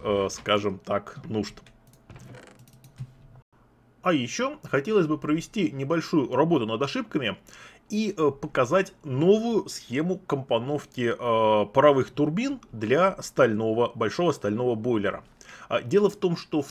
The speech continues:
той схеме, которую я показывал в прошлый раз, э, была одна технологическая ошибка. Ошибка заключалась в том, что я не учёл тот факт, что каждый повышающий трансформатор принимать-то может на самом деле не более четырёх ампер.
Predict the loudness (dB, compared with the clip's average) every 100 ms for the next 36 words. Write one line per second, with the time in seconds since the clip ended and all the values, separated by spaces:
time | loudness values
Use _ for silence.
0 | -2 -2 -2 -2 -2 -2 -4 -6 -4 -2
1 | -2 -2 -2 -4 -4 -4 -2 0 0 -2
2 | -4 -2 -2 -2 -4 -4 -6 -10 -6 -4
3 | -2 0 0 0 -2 -4 -4 0 0 0
4 | -4 -6 -2 0 -2 -6 -8 -6 -6 -6
5 | -4 -6 -6 -20 _ _ -20 -20 -18 -10
6 | -6 0 2 2 0 0 0 -2 -4 -6
7 | -4 -6 -4 -2 0 0 0 -2 -2 4
8 | 4 4 2 0 0 -2 -2 -16 -4 0
9 | 0 2 2 2 -4 -4 -2 0 2 0
10 | 0 -4 -6 -6 -6 -4 -2 -2 -2 -6
11 | -18 -16 -6 -2 -2 -2 -4 -4 -2 -2
12 | -4 -4 -6 -2 -2 -2 -2 -2 -2 -2
13 | 0 2 2 2 0 0 2 0 -2 -6
14 | -4 -4 -6